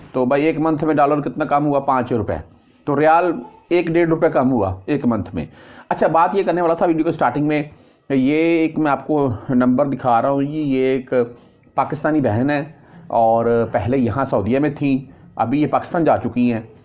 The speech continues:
और मेरे साथ राब्ते में इसलिए थी कि काम वगैरह कुछ बो-, बोल रही थी, मुझे मिल जाए। ये बात आपको क्यों बता रहा हूँ, सुन लें।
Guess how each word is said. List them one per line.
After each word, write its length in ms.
और 680
मेरे 240
साथ 200
राब्ते 300
में 80
इसलिए 240
थी 140
कि 80
काम 420
वगैरह 240
कुछ 220
बो-, 460
बोल 260
रही 120
थी, 120
मुझे 200
मिल 200
जाए। 140
ये 100
बात 180
आपको 180
क्यों 160
बता 140
रहा 80
हूँ, 80
सुन 220
लें। 180